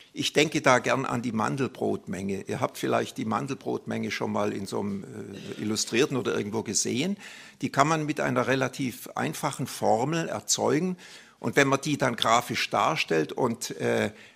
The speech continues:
äh, einfärbt, dann sieht es wunderschön aus. So tolle Formen, pflanzenhaft irgendwie durcheinander, äh, wuseln da. Und in dieser Mandelbrotmenge können Sie runtersummen,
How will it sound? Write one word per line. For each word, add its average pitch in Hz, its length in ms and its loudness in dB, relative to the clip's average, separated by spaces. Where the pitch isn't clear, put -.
äh, 117 180 -4
einfärbt, 143 680 2
dann 123 100 0
sieht - 220 -2
es 104 140 -4
wunderschön 127 640 0
aus. 123 540 0
So - 400 -4
tolle 151 260 6
Formen, 131 580 0
pflanzenhaft 117 760 0
irgendwie 113 320 -4
durcheinander, 120 720 -2
äh, 113 160 0
wuseln 151 460 0
da. 151 280 2
Und - 300 -2
in 123 180 -2
dieser 170 300 0
Mandelbrotmenge 147 840 0
können 123 220 2
Sie 113 140 0
runtersummen, 160 880 4